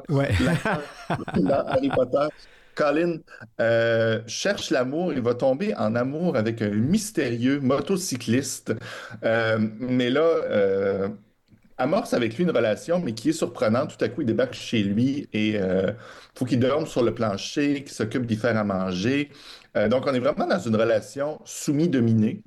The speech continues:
Speaker 1: Ouais.
Speaker 2: C'est quelque chose qu'on voit très peu. Et là, ben, on suit un peu avec eux cette histoire de relation-là, on sait pas si on est dans la caricature, on sait pas si c'est vrai. Moi, c'est un milieu que je connais peu, là. Donc,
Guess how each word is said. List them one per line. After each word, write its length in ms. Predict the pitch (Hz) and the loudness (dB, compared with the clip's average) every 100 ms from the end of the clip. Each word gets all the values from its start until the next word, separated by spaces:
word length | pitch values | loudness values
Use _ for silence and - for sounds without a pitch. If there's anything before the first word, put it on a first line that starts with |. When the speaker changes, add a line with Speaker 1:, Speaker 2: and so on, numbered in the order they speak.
| - - | -20 -8
Speaker 1:
Ouais. 100 | 110 101 | -4 -4
Speaker 2:
C'est 140 | 113 104 | -4 -4
quelque 140 | 117 117 | -4 -2
chose 120 | - - | -2 0
qu'on 120 | 110 | 2
voit 140 | 110 | 2
très 260 | 113 143 127 | 0 -2 -2
peu. 460 | 123 123 139 170 - | -2 -2 0 -2 -2
Et 120 | 110 | 0
là, 280 | 110 135 143 | 2 2 2
ben, 420 | 110 101 104 104 120 | 0 2 2 2 2
on 140 | 113 | 0
suit 340 | 113 - 349 214 | -2 -8 -2 -2
un 80 | |
peu 220 | 110 175 170 | 0 2 2
avec 280 | 208 202 147 | 0 -2 -4
eux 80 | |
cette 300 | 175 - - | -4 -6 -6
histoire 380 | - - 165 190 | -8 -2 0 2
de 100 | 107 | 2
relation-là, 1000 | 98 135 156 151 - 123 101 95 131 180 - - - - - | 2 2 2 -2 -4 -2 0 2 0 -2 -12 -20 -20 -18 0
on 140 | 120 | 0
sait 220 | 127 - 160 | 0 -2 -2
pas 240 | 370 370 | 0 0
si 140 | 349 | 0
on 120 | 135 127 | 0 2
est 100 | 127 | 0
dans 100 | 113 | 0
la 140 | 104 | 0
caricature, 1000 | 127 117 113 113 107 - 151 165 208 208 | -2 -4 -2 -2 -2 -4 0 2 2 0
on 140 | 131 123 | -2 -2
sait 160 | - | -2
pas 180 | - 302 | -2 -2
si 140 | 320 - | -2 0
c'est 120 | 123 | 0
vrai. 180 | 113 - | 2 0
Moi, 120 | - | -2
c'est 120 | - | 0
un 40 | 117 | 2
milieu 200 | 110 180 | 2 2
que 80 | 131 | -2
je 120 | - - _ _ | -4 -14 _ _
connais 300 | - 95 107 | -2 0 0
peu, 380 | 110 - 165 320 | -2 -2 2 4
là. 140 | 262 - | 4 2
Donc, 240 | 117 | 0